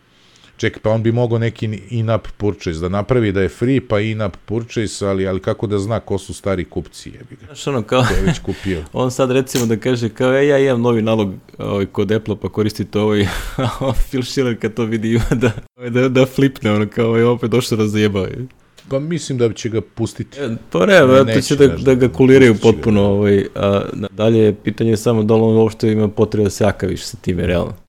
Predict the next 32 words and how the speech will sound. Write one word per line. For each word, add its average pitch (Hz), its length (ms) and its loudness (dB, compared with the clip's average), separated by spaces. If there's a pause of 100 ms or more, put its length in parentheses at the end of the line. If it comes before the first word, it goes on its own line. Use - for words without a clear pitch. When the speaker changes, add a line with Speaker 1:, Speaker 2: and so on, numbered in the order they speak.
(280)
Speaker 1:
Pa 113 120 -10
ne, 127 320 2
ne 131 180 4
znamo, 135 280 2
znaš, 117 260 -2
ne 110 120 -2
znamo 110 280 -4
ko-, - 220 -6
koliko 107 400 -2
je, 92 160 -2 (340)
kolika 110 300 -2
je 101 120 0
taj 104 140 0
procenat 98 540 -6
na 90 220 -6
I 87 60 -4
O 87 60 -6
S-u, - 320 -12
mislim, - 320 -20 (100)
stvarno. 76 440 -14 (600)
To 82 80 -14
je, 71 60 -14 (280)
pazi, 95 200 -2
to 110 120 -4
ima 107 140 -2
svrhe 110 360 -4
na 110 200 0
iPadu 101 380 -2
samo, 73 420 -8
re-, 78 140 -4 (180)
ono, 73 240 -10
šta, - 160 -14